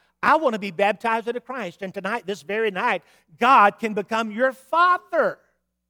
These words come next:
You say, "Keith, I, I'm a baptized believer." Oh, I raised my hand a few minutes ago. I'm glad you're a baptized believer. How are you and the Father doing right now? Have you told Him lately, "Father, I love you"?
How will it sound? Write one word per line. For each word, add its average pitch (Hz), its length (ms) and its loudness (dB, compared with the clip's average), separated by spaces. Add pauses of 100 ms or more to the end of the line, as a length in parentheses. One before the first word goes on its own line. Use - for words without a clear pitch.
(800)
You 165 60 -18
say, 180 160 -4
"Keith, 196 280 -8
I, 185 220 -2
I'm 208 180 -4
a 156 80 -4
baptized 156 520 -6
believer." 175 340 -10
Oh, 180 240 -4 (300)
I 349 180 6
raised 220 360 0
my 254 140 -2
hand 320 260 -6
a - 20 -16
few 240 160 -12
minutes 202 220 -8
ago. 151 220 -8 (260)
I'm 285 160 -6
glad 185 300 -2
you're 165 80 -6
a 151 40 -10
baptized 151 520 -4
believer. 143 340 -14 (2500)
How 247 80 0
are 226 100 0
you 175 200 -8
and 156 100 -8
the 147 60 -16
Father 156 360 -6
doing 131 300 -18 (280)
right 147 200 -12
now? 135 140 -20 (2250)
Have 147 140 -6
you 139 60 -12
told 165 280 -4
Him 175 120 -8
lately, 196 360 -2
"Father, 156 500 -6
I 170 80 -6
love 160 320 -4
you"? 165 240 -14